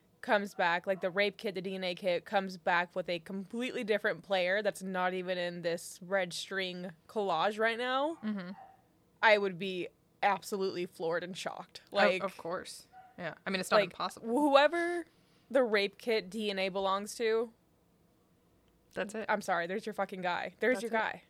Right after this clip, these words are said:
Speaker 2: Yeah. Hundred percent.
Speaker 1: Dunna don't lie.
Speaker 2: The problem is, I mean, she was probably sleeping with Dawn. So it could, they could have two people.
Speaker 1: True.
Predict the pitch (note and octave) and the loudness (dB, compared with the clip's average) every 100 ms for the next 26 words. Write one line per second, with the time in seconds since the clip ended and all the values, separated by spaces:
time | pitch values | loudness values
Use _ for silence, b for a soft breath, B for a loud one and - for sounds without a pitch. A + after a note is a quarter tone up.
0 | _ B3+ A#3+ _ _ _ - A3 A3 - | _ -8 -8 _ _ _ -2 -2 -2 -8
1 | F3+ - _ _ _ _ _ _ _ _ | -10 -12 _ _ _ _ _ _ _ _
2 | _ _ - F#3 A#3+ C4 D#4+ A3 G#3+ A#3 | _ _ -14 4 6 8 6 8 6 6
3 | - G#3+ B2+ - - _ _ _ _ G3+ | 2 0 0 -2 -8 _ _ _ _ -6
4 | F#3+ A3 D4+ C#4+ E3 D#3 - - b b | 0 4 4 4 0 -6 -10 -20 b b
5 | b - F3 E3+ D#3+ - _ _ _ _ | b -6 -2 -2 -4 -14 _ _ _ _
6 | _ - - F#3+ F#3 G3 A#3+ G#3+ - A3+ | _ -14 -10 -8 -4 0 0 -2 -4 -6
7 | E3 C3 - E3+ - - _ _ _ _ | -6 -8 -8 -8 -10 -18 _ _ _ _
8 | _ _ _ _ _ _ _ _ _ _ | _ _ _ _ _ _ _ _ _ _
9 | _ _ _ _ - F3 - B3+ G#3+ F3+ | _ _ _ _ -10 -10 -4 -6 -4 -6
10 | - B3 G3+ - - A3+ - - A#3+ F#3 | -4 -4 -4 -6 -10 -10 -12 -6 -2 -2